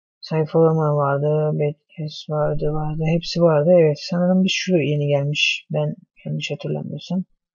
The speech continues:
Tabii, bunu daha önce görmemiştim ben. Bu yeni gelmiş arkadaşlar.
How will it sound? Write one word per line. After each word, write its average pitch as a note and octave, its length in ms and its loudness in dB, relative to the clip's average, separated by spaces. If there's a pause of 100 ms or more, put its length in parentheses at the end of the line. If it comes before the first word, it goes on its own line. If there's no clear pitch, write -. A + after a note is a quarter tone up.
(360)
Tabii, D#3+ 260 0 (300)
bunu D#3+ 180 0
daha D3+ 140 2
önce D#3+ 160 -2
görmemiştim D3 640 0
ben. F#3 160 -2 (540)
Bu G#3+ 80 8
yeni D#3 200 6
gelmiş C3+ 340 -2
arkadaşlar. C#3+ 540 -2